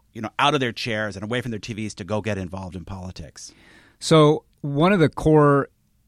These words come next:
Speaker 2: strategies that I talk about is, is changing the story, right?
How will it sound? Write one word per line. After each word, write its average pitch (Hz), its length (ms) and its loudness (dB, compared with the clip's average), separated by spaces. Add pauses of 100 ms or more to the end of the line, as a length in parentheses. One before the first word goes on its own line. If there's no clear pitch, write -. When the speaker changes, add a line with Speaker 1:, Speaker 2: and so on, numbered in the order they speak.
(580)
Speaker 2:
strategies 156 600 2
that 113 100 -2
I 104 60 -2
talk 127 220 2
about 107 240 -4
is, 110 180 -6
is 110 200 -6
changing 135 400 6
the 110 60 2
story, 104 440 2 (640)
right? 104 240 -4